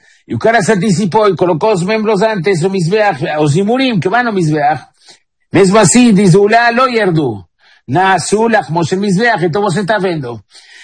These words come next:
que mesmo un producto que precisa primero a, a Zrikat Dam para de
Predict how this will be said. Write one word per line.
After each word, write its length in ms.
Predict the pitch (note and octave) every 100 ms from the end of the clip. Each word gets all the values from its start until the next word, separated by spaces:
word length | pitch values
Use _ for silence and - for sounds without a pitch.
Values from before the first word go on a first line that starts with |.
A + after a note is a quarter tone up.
| -
que 140 | - D#3
mesmo 340 | A#3+ G#3+ B3+
un 80 | A3+
producto 520 | G#3 A3 A#3 F3 F3
que 100 | D#3
precisa 420 | C#3 C#3+ G3 G#3+
primero 320 | F#3+ G3+ A3
a, 340 | A3 G#3 - D#3
a 60 |
Zrikat 440 | D3+ D3+ C#3+ G#3 G3+
Dam 240 | G#3+ G#3
para 180 | F3 E3+
de 160 | D#3